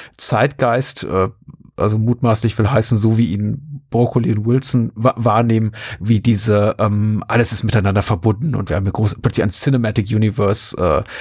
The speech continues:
ich glaube, das ist auch so eine Sache, wo man dachte, ja, okay, wir müssen jetzt mal sowas machen, weil,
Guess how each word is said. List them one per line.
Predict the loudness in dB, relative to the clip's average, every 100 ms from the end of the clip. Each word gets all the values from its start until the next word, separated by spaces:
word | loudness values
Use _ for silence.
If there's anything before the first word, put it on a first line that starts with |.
| -6
ich | 0
glaube, | 0 0
das | -2
ist | -2
auch | 0 0
so | 2
eine | 2
Sache, | 0 -2
wo | -2
man | 0
dachte, | 0 0 0
ja, | 2
okay, | 0 2 2
wir |
müssen | 2 2 0
jetzt | 0
mal | 0
sowas | 2 0 2
machen, | 0 0 0
weil, | 2 0